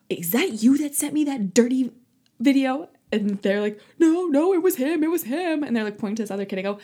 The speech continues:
"How old are you? What are you doing with that man on your, on your phone?" And he was like, "I'm twelve." And he was like,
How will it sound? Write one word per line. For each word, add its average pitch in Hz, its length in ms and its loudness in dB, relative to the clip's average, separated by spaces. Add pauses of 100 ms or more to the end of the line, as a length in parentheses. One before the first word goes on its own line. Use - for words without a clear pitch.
(120)
"How 494 160 -10
old 480 160 -8
are 349 60 4
you? 196 160 2
What 415 180 -2
are 453 40 -6
you 466 100 -12
doing 403 180 2
with 381 100 -2
that 320 140 -6
man 311 160 -2
on 294 100 0
your, 269 120 0 (240)
on 269 60 2
your 262 80 2
phone?" 240 360 -4 (420)
And 247 100 0
he 262 100 2
was 247 180 -2
like, 233 240 -4 (100)
"I'm 269 120 -2
twelve." 254 640 -4
And 240 100 0
he 233 60 2
was 226 120 -4
like, 233 260 -4